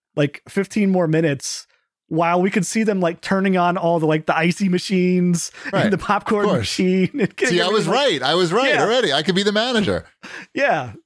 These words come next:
Speaker 1: Well, I don't think the manager ever showed. I think, like,
Speaker 2: I
Speaker 1: the
Speaker 2: show.
Speaker 1: assistant to the manager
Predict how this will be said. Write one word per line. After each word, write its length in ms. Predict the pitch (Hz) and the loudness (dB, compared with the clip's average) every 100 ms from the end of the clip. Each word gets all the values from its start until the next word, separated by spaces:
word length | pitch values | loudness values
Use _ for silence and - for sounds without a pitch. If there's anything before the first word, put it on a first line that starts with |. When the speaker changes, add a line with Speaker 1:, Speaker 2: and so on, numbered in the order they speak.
| - | -2
Speaker 1:
Well, 120 | 202 | 2
I 20 | |
don't 120 | 233 214 | 2 2
think 80 | |
the 60 | 175 | 2
manager 300 | 160 156 139 | 4 4 2
ever 140 | 123 | 0
showed. 420 | 113 139 123 107 - | -2 -4 -4 -6 -2
I 100 | 156 | 0
think, 180 | 175 160 | 2 2
like, 200 | 151 - - _ _ _ - | -2 -4 -20 _ _ _ -2
Speaker 2:
I 140 | 117 | 2
Speaker 1:
the 100 | 165 | 2
Speaker 2:
show. 80 | 147 | 4
Speaker 1:
assistant 560 | 175 170 170 151 - | 2 2 0 -2 -4
to 140 | - 180 | -2 0
the 80 | 147 | 2
manager 500 | 135 127 123 120 | 2 0 -2 -6